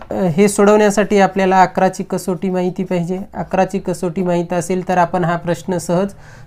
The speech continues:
सोडवू शकतो. तर अकराची कसोटी आहे, अशी आहे पहा, एका आड एक संख्येची जर आपण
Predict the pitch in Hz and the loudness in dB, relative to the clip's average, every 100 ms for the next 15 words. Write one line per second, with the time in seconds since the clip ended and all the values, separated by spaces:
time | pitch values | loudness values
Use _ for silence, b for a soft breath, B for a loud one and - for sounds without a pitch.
0 | - - 220 180 160 147 - 156 156 185 | -6 2 4 4 0 -6 -6 -2 2 2
1 | - 202 220 208 233 220 233 214 220 220 | 2 2 2 2 -2 0 0 0 0 0
2 | 220 202 - 214 214 208 214 226 - b | 0 -4 0 2 4 2 -2 -4 -12 b
3 | b b b - - 202 - 226 220 - | b b b -10 4 4 8 8 8 8
4 | 220 226 233 - - - - - - 226 | 6 6 4 -6 -20 -20 -20 -18 -2 6
5 | 220 214 - - 202 202 226 214 220 202 | 6 6 -2 0 2 2 0 0 -2 2
6 | 214 196 208 214 | 4 4 2 -2